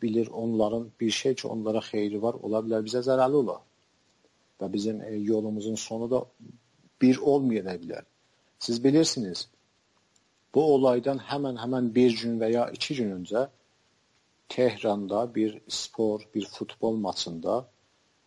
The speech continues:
spor ki, gərək insanlığın, bilməm, dostluğun, barışın s-, e, simvolu ola.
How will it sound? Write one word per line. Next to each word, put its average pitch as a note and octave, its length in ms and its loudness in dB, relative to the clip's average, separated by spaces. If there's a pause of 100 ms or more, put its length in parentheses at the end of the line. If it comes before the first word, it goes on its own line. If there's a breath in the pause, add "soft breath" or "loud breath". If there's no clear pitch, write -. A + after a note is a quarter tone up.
(640)
spor D#3+ 400 2
ki, D3+ 140 0
gərək C#3 340 2
insanlığın, A#2+ 800 -2 (320 loud breath)
bilməm, A2 420 0
dostluğun, G#2+ 800 -2
barışın A#2 440 2
s-, - 380 -6
e, G2 240 -6
simvolu G2 520 -4
ola. F#2+ 280 -2